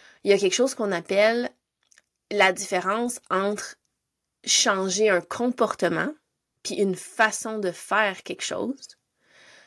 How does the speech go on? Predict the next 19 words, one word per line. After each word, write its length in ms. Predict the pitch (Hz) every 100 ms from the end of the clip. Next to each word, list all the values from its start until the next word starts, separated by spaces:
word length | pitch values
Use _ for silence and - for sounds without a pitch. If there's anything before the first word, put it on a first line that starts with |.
| _
versus 1120 | - 180 202 196 - - 247 302 302 - - - _ _ _ _ _ _ _ _ _ _ _ _ _ _ _ _ -
creuser 960 | - - 254 294 294 247 196 208 311 _ _ _ _ _ _ _ _
jusqu'à 880 | 196 190 233 339 370 370 320 - -
trouver 520 | 214 - 208 196 233 240
la 180 | 190
racine 1040 | 175 - 220 254 - - 196 208 349 320 247 _ _ _ _ _ _ _
de 320 | 180 180 220
ce 160 | 220 -
qui 220 | - 269 254
fait 480 | - - 302 311
qu'on 300 | 302 220 202
agit 460 | 202 185 185 190 262
d'une 180 | 208 196
certaine 440 | 190 180 - 175
façon, 500 | 165 165 160 180 262 -
puis 120 | 247
que 100 | 226
le 80 | 208
comportement 580 | 214 208 220 233 285